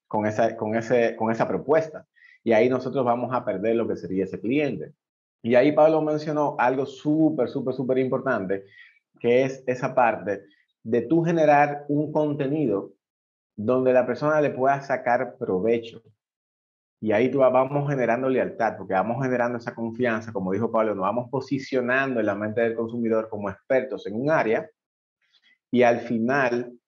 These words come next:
esa conexión se traduce en lo que sería ventas.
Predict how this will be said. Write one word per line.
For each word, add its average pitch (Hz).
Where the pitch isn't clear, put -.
esa 151
conexión 156
se 135
traduce 113
en 113
lo 117
que 123
sería 123
ventas. 139